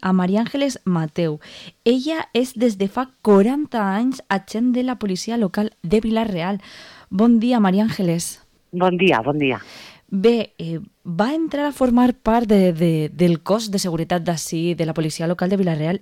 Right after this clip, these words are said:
Speaker 1: en mil nou-cents vuitanta-u. Eh, clar, en aquells temps, diguem que era, eh, encara difícil,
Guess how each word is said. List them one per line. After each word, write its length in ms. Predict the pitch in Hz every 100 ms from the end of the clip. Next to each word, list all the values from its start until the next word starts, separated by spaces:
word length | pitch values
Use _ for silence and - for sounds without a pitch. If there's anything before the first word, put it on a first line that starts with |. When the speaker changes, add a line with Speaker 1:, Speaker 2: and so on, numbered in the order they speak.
| -
Speaker 1:
en 220 | 170 165
mil 300 | 180 240 240
nou-cents 640 | - 180 160 - 202 220 - - - - - - -
vuitanta-u. 920 | 202 196 170 175 160 165 151 214 277 220 - - - - _ _ _
Eh, 760 | 170 170 170 170 170 165 160 - _
clar, 220 | 175 202 226
en 160 | - 170
aquells 380 | 165 170 175 170 -
temps, 380 | 208 262 220 202
diguem 380 | 170 175 196 208
que 120 | -
era, 140 | 180 190
eh, 720 | 190 165 160 156 156 160 165 - -
encara 400 | 175 170 170 196
difícil, 760 | 170 180 - 196 185 170 151